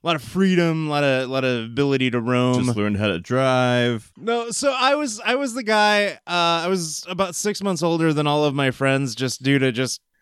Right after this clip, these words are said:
Speaker 1: how you, you pick friends in high school.
Speaker 2: Yeah,
Speaker 1: right?
Speaker 2: yeah, yeah.
Speaker 1: You know, so I ended up, uh, I had a lot of, there was a lot of June birthdays. There was a lot of, uh, I hung out with a kid who didn't turn,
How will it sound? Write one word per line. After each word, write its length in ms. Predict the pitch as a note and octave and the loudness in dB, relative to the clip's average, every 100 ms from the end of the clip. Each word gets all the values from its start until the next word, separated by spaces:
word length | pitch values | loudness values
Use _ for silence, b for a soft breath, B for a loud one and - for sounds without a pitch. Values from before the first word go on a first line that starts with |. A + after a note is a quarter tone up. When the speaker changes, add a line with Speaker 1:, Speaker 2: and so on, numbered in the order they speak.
| _ - | _ -18
Speaker 1:
how 240 | - D3+ | -6 -4
you, 240 | D3+ C#3+ B2+ - | -2 -4 -8 -10
you 140 | C#3 | -10
pick 300 | B2 D3 B2+ | -6 -4 -6
friends 260 | - C3+ A#2 | -6 -8 -8
in 80 | B2 | -8
high 160 | A2+ | -8
school. 300 | G#2+ - G2+ | -10 -10 -4
Speaker 2:
Yeah, 280 | A#3 G#3+ - | -2 0 -2
Speaker 1:
right? 60 | G2 | -6
Speaker 2:
yeah, 300 | A2+ G2+ E2+ | -4 -4 -6
yeah. 140 | G2 A2 | -10 -10
Speaker 1:
You 80 | D3 | -4
know, 180 | C#3+ C#3 | 0 0
so 220 | C3 D3 | 0 0
I 140 | C#3+ D#3 | 2 2
ended 240 | D#3 C#3+ | 0 0
up, 260 | C#3 C3 - _ | 0 -2 -8 _
uh, 360 | - B2 A#2+ A#2 | -8 -4 -4 -4
I 40 | A#2+ | -2
had 80 | C3+ | -2
a 40 | |
lot 160 | C3+ C3 | 0 0
of, 280 | B2+ B2 | -2 -4
there 80 | C#3+ | -4
was 100 | C3+ | -2
a 60 | D#3 | 0
lot 100 | D#3 | 0
of 100 | C#3 | -2
June 360 | A#2+ D#3+ E3 | 0 2 4
birthdays. 640 | D#3 D#3+ D#3+ D3+ D3+ D3 A#2 | 2 2 2 2 4 2 0
There 100 | C3 | -2
was 120 | A#2+ | -2
a 40 | |
lot 240 | C3 B2+ A#2+ | 0 2 2
of, 400 | A#2 A2 G2+ _ b b b b - | 2 0 -6 _ b b b b -6
uh, 380 | B2+ B2 A#2 G#2 | 0 2 0 -2
I 120 | E3+ | -2
hung 200 | F3+ C#3+ | 0 -2
out 80 | C#3 | -4
with 120 | B2 | -8
a 40 | |
kid 260 | - D3 B2 | -2 0 0
who 140 | B2+ | 0
didn't 420 | A2+ C3 C#3 G2+ | 0 0 0 -4
turn, 680 | - C#3+ C3+ C3 B2+ B2 | -4 0 0 0 -2 -4